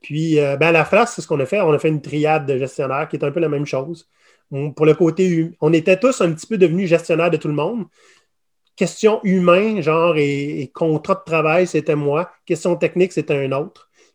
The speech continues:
Puis question produit, c'était un autre. On va essayer une autre formule, dans le fond. Mais quand on a réduit la squad à trois personnes, puis chacun avait un petit peu son expertise de, de ce qu'il préférait parler, tu sais.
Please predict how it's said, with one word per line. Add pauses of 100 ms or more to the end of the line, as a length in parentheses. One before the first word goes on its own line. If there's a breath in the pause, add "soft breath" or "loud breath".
Puis
question
produit,
c'était
un
autre.
On
va
essayer
une
autre
formule,
dans
le
fond. (800 soft breath)
Mais
quand
on
a
réduit
la
squad
à
trois
personnes, (280)
puis
chacun
avait
un
petit
peu
son
expertise
de,
de
ce
qu'il
préférait
parler,
tu
sais.